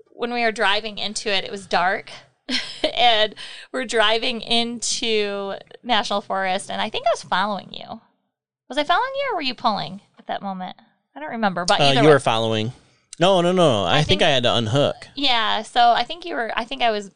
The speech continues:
Speaker 1: next to you. I just probably was being quiet about it because I was, like, freaking out inside my head. I'm like, "This is so deep in the woods," 'cause it was pitch black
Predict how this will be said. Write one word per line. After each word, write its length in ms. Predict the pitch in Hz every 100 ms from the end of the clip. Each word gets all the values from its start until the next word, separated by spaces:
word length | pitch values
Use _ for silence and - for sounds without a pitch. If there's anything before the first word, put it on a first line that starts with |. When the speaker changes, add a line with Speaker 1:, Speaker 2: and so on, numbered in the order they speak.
| _
Speaker 1:
next 280 | 196 196 -
to 60 | 185
you. 60 |
I 60 | 175
just 160 | 185 -
probably 260 | 180 175
was 100 | 175
being 200 | - 175
quiet 280 | - 175 165
about 180 | 156 165
it 100 | -
because 320 | 185 202 185 - - - _
I 160 | 254 269
was, 100 | 262
like, 360 | 269 254 226 - - _ -
freaking 380 | 254 247 254 220
out 280 | 196 180 -
inside 320 | 220 214 202
my 100 | 196
head. 260 | 185 180 185
I'm 80 | 180
like, 220 | - - _ 202
"This 360 | 175 190 -
is 140 | 190 180
so 400 | - 202 180 185
deep 380 | 196 190 180 -
in 140 | 180
the 100 | 180
woods," 320 | 175 175 175
'cause 120 | - 214
it 80 |
was 120 | - -
pitch 320 | - 262 -
black 400 | 202 185 175 -